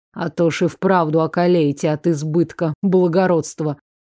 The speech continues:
Вы чай предпочитаете или кофе? Всё равно».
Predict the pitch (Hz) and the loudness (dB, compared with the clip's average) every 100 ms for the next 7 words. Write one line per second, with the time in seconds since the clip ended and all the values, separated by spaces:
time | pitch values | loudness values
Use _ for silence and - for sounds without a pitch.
0 | _ - 175 175 185 185 202 185 - 180 | _ -6 0 2 2 2 0 0 0 -4
1 | 151 180 185 185 180 180 185 165 156 185 | -2 -2 -2 0 0 0 0 0 0 0
2 | 175 180 165 _ _ _ - 165 170 160 | -2 -4 -8 _ _ _ -10 -6 -4 -4
3 | 151 151 139 | -4 -6 -8